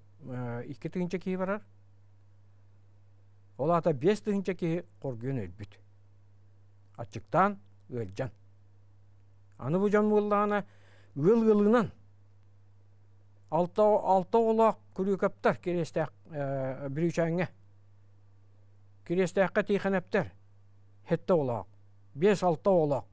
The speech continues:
ыаллар. Атын дэнэһилиэхтэргэ. Оннук ыал ыалынан бары коргуйан элбит.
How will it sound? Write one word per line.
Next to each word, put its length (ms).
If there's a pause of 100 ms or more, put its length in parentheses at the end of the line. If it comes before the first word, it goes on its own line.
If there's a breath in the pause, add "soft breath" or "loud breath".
(160)
ыаллар. 420 (1000)
Атын 280
дэнэһилиэхтэргэ. 760 (340)
Оннук 300 (540)
ыал 280
ыалынан 540
бары 240 (120)
коргуйан 340
элбит. 280